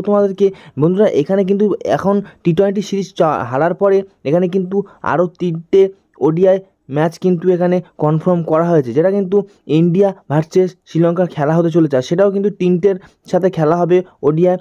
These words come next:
বন্ধুরা, এই প্রথমবার, আহ, ওডিআই বিশ্বকাপ হারার পরে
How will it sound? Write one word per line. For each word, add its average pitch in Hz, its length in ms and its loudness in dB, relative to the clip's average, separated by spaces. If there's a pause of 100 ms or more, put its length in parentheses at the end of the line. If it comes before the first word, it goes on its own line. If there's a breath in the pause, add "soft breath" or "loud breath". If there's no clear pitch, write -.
(160)
বন্ধুরা, 190 260 2 (100)
এই 190 60 0 (100)
প্রথমবার, 202 540 -2
আহ, - 800 -6 (260)
ওডিআই 196 300 2
বিশ্বকাপ 190 460 -2 (340)
হারার 170 260 -2
পরে 196 240 2